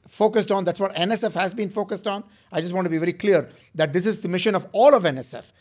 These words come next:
in addition to tip. And therefore, we are taking precise, you know, p-, steps in terms of programs designed and sometimes, uh, co-created by listening to people from the outside community,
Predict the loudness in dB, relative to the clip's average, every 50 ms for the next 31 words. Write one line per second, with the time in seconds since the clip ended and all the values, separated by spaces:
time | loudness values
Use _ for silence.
0 | _ _ _ -8 -6 -4 -2 -2 -2 -2 -2 -2 -4 -4 -6 -6 -6 -6 -6 -10
1 | _ _ _ _ _ _ -10 -4 0 0 0 2 2 2 2 2 2 2 2 0
2 | -2 -2 -2 -10 -10 -8 -8 -6 -4 -2 -2 -2 -2 -4 -6 -12 -16 -20 _ _
3 | -14 -10 -8 -8 -8 -10 _ _ _ -20 -18 -14 -12 -12 -12 -12 -16 -6 0 0
4 | 0 0 0 -4 -10 -10 -8 -4 0 0 0 0 0 -2 -2 -2 -4 -10 _ _
5 | _ _ _ 4 4 4 6 4 2 2 2 0 -2 -2 -2 2 4 4 4 4
6 | 2 0 -4 -8 -14 _ _ _ _ _ _ _ _ _ _ _ _ _ _ -6
7 | -4 -2 -2 0 -2 -2 2 2 2 2 2 -2 -6 -12 _ _ _ _ _ _
8 | _ -14 -10 -10 -8 -2 0 0 0 2 2 4 4 4 4 4 0 -2 -2 -4
9 | -10 _ _ _ -2 0 2 2 4 4 2 2 2 2 0 0 0 -2 -4 -2
10 | 0 -2 -2 -2 -2 -4 -4 -4 -6 -10 _ _ _ _ _ _ 0 2 2 2
11 | 2 0 0 -2 -2 -4 -6 -4 -2 -2 0 2 2 2 2 0 -2 0 2 2
12 | 2 2 0 0 -2 -4 -4 -6